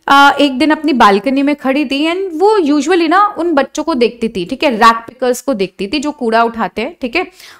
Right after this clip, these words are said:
तो उन, वो हमेशा उनको ना नोटिस करती थी। तो एक दिन की बात है, उन्होंने उनसे पूछ लिया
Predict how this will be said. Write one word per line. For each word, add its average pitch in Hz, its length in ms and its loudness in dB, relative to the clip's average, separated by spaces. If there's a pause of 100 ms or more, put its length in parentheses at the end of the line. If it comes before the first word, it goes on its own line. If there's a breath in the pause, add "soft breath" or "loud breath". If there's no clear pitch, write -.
(140 loud breath)
तो 440 460 0
उन, 311 380 2
वो 392 160 4
हमेशा 277 460 0
उनको 339 220 -4
ना 427 100 -2
नोटिस 311 380 -4
करती 277 240 -4
थी। 349 120 -6
तो 392 220 -2
एक 311 260 0
दिन 339 160 0
की 339 120 -2
बात 233 320 2
है, 330 80 0
उन्होंने 285 720 -2
उनसे 269 300 -2
पूछ 330 400 -2
लिया 220 260 0